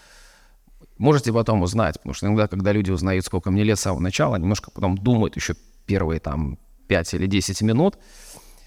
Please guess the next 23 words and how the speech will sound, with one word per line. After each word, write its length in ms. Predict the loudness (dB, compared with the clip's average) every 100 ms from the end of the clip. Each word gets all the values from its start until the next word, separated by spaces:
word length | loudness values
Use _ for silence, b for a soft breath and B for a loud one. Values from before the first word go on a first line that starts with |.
| B 0
То 100 | 0
есть, 240 | 0 -2
независимо 680 | 2 4 4 2 0 2 2
от 100 | 2
того, 440 | 0 0 0 -4 -10 -20 -20 -20 _ -20 -16
да, 320 | -4 -2 -2 -4
сколько 480 | -10 -2 0 0 2
мне 180 | 2 2
лет, 220 | 2 0
сколько 420 | -2 -4 -4 -2
вам 280 | -2 0 0
лет, 340 | 2 2 0 -8 -8
мы 140 | -4 -2
с 100 | 0
вами 240 | 0 0
сейчас, 540 | -4 -2 0 0 -2 -12 -18
э, 540 | -18 -18 -20 -20 -20 -20 _ _
хотим 520 | -10 -4 2 2 2 -2
услышать 440 | -2 0 0 -2
что-то 520 | 0 2 4 4 0 -2 _ -2
от 320 | 2 2 -2 -14 -2
Господа, 640 | 2 2 2 -2 -2 -4 _ -20 -6
да, 200 | -4